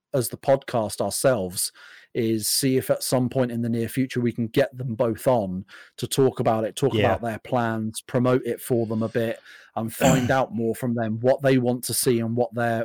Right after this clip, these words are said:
Speaker 1: you know, what they want doing with that server, um, so that we can get a better idea, and then more content creators that have already signed up to it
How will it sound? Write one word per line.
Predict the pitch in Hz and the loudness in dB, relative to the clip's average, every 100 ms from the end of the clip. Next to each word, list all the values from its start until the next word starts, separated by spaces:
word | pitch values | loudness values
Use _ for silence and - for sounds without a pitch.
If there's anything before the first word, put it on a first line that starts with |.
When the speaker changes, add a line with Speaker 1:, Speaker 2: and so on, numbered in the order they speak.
| 151 | -4
Speaker 1:
you | 147 | -4
know, | 117 107 | -4 -2
what | 123 127 | -2 0
they | 117 | 0
want | 117 120 113 120 | 0 0 -2 0
doing | 131 113 113 | 2 2 -2
with | 113 | -4
that | 113 - | -4 -4
server, | - 131 117 101 76 65 - - - _ | -2 0 0 -2 -6 -10 -12 -20 -20 _
um, | 95 98 95 95 - | -6 -4 -4 -6 -4
so | 127 | -2
that | 98 95 | -2 -6
we | 107 | -8
can | 107 | -2
get | 135 | 0
a | 117 | 0
better | 127 113 117 | -2 -2 0
idea, | 113 107 123 117 | 0 0 0 0
and | 110 | -2
then | 110 113 113 135 | -4 -4 -6 -4
more | 135 131 123 | 2 2 2
content | 139 127 131 120 | -2 0 -2 -4
creators | - 135 131 113 104 | -2 0 0 -2 -6
that | 117 | -6
have | 113 | -2
already | 123 113 | -2 -2
signed | - 135 117 110 | -2 -2 -2 0
up | 143 - | 0 -2
to | - 110 | -8 -6
it | 101 | -6